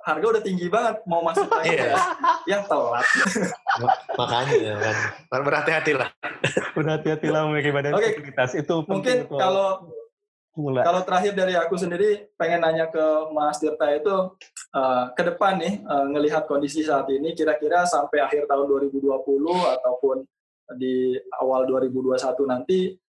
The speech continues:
Speaker 1: eh, I H S G kita menurut pandangan, eh, Mas Tirta sendiri akan seperti apa, Mas? Apakah akan tetap seperti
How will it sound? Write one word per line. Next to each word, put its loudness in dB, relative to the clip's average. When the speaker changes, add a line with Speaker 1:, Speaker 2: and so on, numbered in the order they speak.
Speaker 1:
eh, 0
I -2
H 0
S -2
G 0
kita 0
menurut 0
pandangan, 0
eh, 0
Mas -2
Tirta 2
sendiri 0
akan 0
seperti -4
apa, 2
Mas? -2
Apakah 0
akan 0
tetap 0
seperti -4